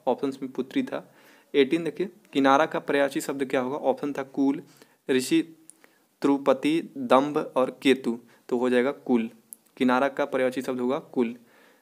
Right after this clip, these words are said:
नाइनटीन देखिए, आदर का विलोम शब्द होगा अनादर। अब देखिए थर्ड शिफ्ट के फर्स्ट क्वेश्चन, सलार जंग संग्रहालय कहाँ स्थित है?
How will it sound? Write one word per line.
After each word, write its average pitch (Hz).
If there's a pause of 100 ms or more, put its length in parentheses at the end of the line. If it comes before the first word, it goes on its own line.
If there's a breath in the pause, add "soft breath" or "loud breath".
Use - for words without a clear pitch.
(140 soft breath)
नाइनटीन 135
देखिए, 165
आदर 131
का 151
विलोम 139
शब्द 143
होगा 139 (120)
अनादर। 113 (1500 soft breath)
अब 131
देखिए 147
थर्ड 160
शिफ्ट 165
के 160 (400)
फर्स्ट 143
क्वेश्चन, 143 (440 loud breath)
सलार 143
जंग 151
संग्रहालय 135
कहाँ 143
स्थित 131
है? 143